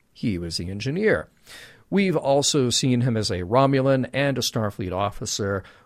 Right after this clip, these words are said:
We'll see him again in other roles, including Vulcan and Suliban.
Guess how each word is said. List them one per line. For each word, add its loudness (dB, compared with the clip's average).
We'll 0
see -2
him -2
again 0
in -6
other 4
roles, 2
including -6
Vulcan -2
and -4
Suliban. -4